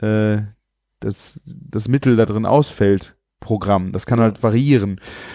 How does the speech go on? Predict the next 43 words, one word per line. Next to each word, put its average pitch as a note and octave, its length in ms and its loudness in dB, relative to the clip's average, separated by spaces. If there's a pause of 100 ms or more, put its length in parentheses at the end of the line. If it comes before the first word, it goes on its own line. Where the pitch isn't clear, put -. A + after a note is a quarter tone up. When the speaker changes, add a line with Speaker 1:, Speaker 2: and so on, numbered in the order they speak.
(300)
Speaker 1:
Das G#2+ 140 -6
kannst, A#2+ 240 0
konntest B2+ 180 0
du B2+ 40 6
halt A2+ 100 2
früher B2 240 4
auch A2 80 2
nicht G#2+ 180 -6
testen A2+ 420 -2
und G#2 120 -8
die G#2 80 -2
sind A#2+ 120 -2
halt G#2+ 160 0
dann, G#2+ 460 -4
äh, G#2+ 300 0
auch G2+ 240 -6
reihenweise A2 560 0
an G#2 80 -4
sowas A2+ 260 -2
verreckt, A2+ 460 -4
an G2+ 80 -6
solchen F#2+ 240 -6
Experimenten. F#2+ 600 -6
Deswegen G2+ 460 -2 (520)
kam C#3+ 200 2
dann C3 120 2
irgendwann C3 360 2
das A2 160 0
Reinheitsgebot. A2 800 -2 (320)
Speaker 2:
Ja. G2+ 200 -10
Speaker 1:
Unter G#2+ 220 2
anderem. F#2+ 480 -2 (640)
Unter A#2 240 0
Speaker 2:
Ja, C#3+ 80 2
Speaker 1:
anderem. B2 360 -2
Speaker 2:
und A#2 280 -6
beim A#2 180 -2
Gin A#2+ 220 -2
ist A2 60 -4
es - 160 -10
halt G#2+ 340 -8
einfach G2+ 240 -6
auch F#2+ 300 -6